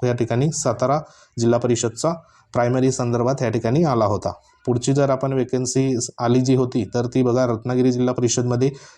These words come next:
तर रत्नागिरी जिल्हा परिषदमध्ये सर्वात जास्त व्हेकन्सी होती, तर त्या संदर्भात इथं कन्व्हर्टेड जो काही राऊंड होता, त्याच्यामध्ये बघा कट ऑफ काय होता,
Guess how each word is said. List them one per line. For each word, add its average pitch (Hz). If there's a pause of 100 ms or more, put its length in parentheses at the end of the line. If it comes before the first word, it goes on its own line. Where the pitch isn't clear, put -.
तर 117
रत्नागिरी 127
जिल्हा 120
परिषदमध्ये 123 (280)
सर्वात 131
जास्त 139
व्हेकन्सी 120
होती, 123 (260)
तर 123
त्या 127
संदर्भात 120
इथं -
कन्व्हर्टेड 123
जो 131
काही 131
राऊंड 120
होता, 123
त्याच्यामध्ये 120
बघा 120
कट 117
ऑफ 110
काय 127
होता, 127